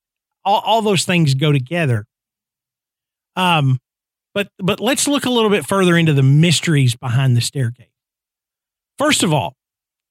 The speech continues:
construction of a staircase like this takes skill. A-,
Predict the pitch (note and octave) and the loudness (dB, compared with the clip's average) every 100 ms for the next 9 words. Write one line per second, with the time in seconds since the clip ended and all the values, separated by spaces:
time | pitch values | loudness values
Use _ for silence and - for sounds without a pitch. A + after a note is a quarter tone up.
0 | - G3 D#3+ - A3 C4+ A#3+ - E4+ D4 | -8 -2 -2 0 0 -2 0 0 0 -2
1 | F3+ F#3 E3 - G3 F#3+ F3+ C#3 B2+ C3+ | -2 0 0 0 -2 -2 -2 -2 -2 0
2 | F#3+ F#3+ A#3 D4 D#4 - - _ _ _ | 0 -2 -2 0 -2 -4 -12 _ _ _
3 | - G3 D3 - - - E3+ A#2+ - _ | -6 -4 -2 -4 -4 -2 0 0 -4 _
4 | _ _ _ _ _ _ | _ _ _ _ _ _